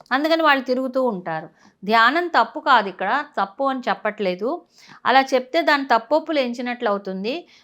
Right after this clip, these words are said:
ధ్యాన స్థితి కూడా దాటి ఉన్నారు మీరు, మీరు వర్తమానంలో ఉండడానికి అలవాటు చేసుకోండి ప్రతి క్షణం అని చెప్తున్నారనమాట గౌ-, టొబయాస్ వాళ్ళు. గౌతముడు చాలా చాలా సున్-, సమయాన్ని ధ్యానంలోనే గడిపారు ఆయన. మనం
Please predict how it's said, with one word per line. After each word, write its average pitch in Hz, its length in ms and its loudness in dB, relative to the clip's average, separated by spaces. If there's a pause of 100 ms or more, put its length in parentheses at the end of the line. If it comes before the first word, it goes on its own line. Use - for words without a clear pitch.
(120)
ధ్యాన 247 460 6
స్థితి 349 320 -4
కూడా 349 240 4
దాటి 277 500 4
ఉన్నారు 294 400 -4
మీరు, 254 480 -4
మీరు 247 260 -6
వర్తమానంలో 302 760 -4
ఉండడానికి 262 500 -2
అలవాటు 240 400 -2
చేసుకోండి 226 580 -6
ప్రతి 214 300 -8
క్షణం 214 380 -6
అని 196 120 -6
చెప్తున్నారనమాట 165 880 -8
గౌ-, - 720 -10
టొబయాస్ 190 560 2
వాళ్ళు. 165 360 0 (500)
గౌతముడు 339 400 2
చాలా 269 440 6
చాలా 294 440 2
సున్-, 262 240 -6
సమయాన్ని 254 500 -2
ధ్యానంలోనే 240 640 -2
గడిపారు 208 400 0
ఆయన. 170 320 -2 (720)
మనం 285 240 4